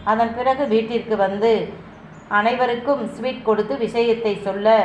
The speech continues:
சாந்தினி அந்த ஸ்வீட்டை வாங்கி வீசி எறிந்துவிட்டு போய்விட்டார். அன்று போதையில் வந்தவனிடம் விழித்திருந்து அவன் அப்பா, அவன் அப்பா ஆனதை பாக்கியம் சொல்ல, "நீங்க கேட்டதை நான் செஞ்சிட்டேன், இனி நீங்க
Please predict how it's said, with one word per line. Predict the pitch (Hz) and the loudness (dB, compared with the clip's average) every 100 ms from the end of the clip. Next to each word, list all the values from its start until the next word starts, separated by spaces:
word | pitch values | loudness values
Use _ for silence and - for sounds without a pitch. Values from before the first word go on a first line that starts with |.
| - - - - | 0 -10 -4 0
சாந்தினி | 196 226 226 226 240 - 208 | 2 2 0 -2 -4 -4 -4
அந்த | 208 175 | -2 -2
ஸ்வீட்டை | 196 247 240 220 | -4 -4 0 2
வாங்கி | 190 196 208 220 196 | 4 2 2 -2 -4
வீசி | 214 240 247 208 | -4 -8 -4 -4
எறிந்துவிட்டு | 185 214 220 185 208 262 | -2 0 2 2 -2 -2
போய்விட்டார். | 196 196 202 202 220 208 175 - - - - - | -2 -2 -2 0 2 2 0 -12 -18 -20 -14 -2
அன்று | 240 254 240 226 202 185 170 - - - 185 | 0 0 2 4 4 0 -4 -8 -14 -8 2
போதையில் | 240 269 269 262 208 | 2 4 2 0 0
வந்தவனிடம் | 196 220 214 202 196 330 175 - - - - - - | 2 2 2 0 2 2 0 -8 -14 -18 -20 -20 -4
விழித்திருந்து | 226 277 - 269 269 277 277 - 202 | -2 -2 -2 -2 0 0 0 0 0
அவன் | 196 190 185 | 2 2 0
அப்பா, | - 233 208 165 - - - - 208 | 2 2 4 2 -4 -12 -18 -4 0
அவன் | 208 185 | 2 0
அப்பா | - 254 214 | 2 2 2
ஆனதை | 202 196 190 180 | 0 -2 -4 -2
பாக்கியம் | 190 214 220 247 208 175 | 0 0 0 -4 -2 -4
சொல்ல, | 190 190 214 185 170 - - - - - - 190 | -2 4 4 4 -2 -10 -18 -20 -20 -20 -14 -8
"நீங்க | 208 196 190 190 | -6 -4 -4 0
கேட்டதை | 220 220 226 247 196 | -2 0 -2 -2 2
நான் | 190 196 196 | 0 0 -4
செஞ்சிட்டேன், | 185 190 196 180 175 - - 208 | -6 -6 -6 -6 -8 -14 -6 -4
இனி | 208 196 | -2 -2
நீங்க | 214 220 | -2 0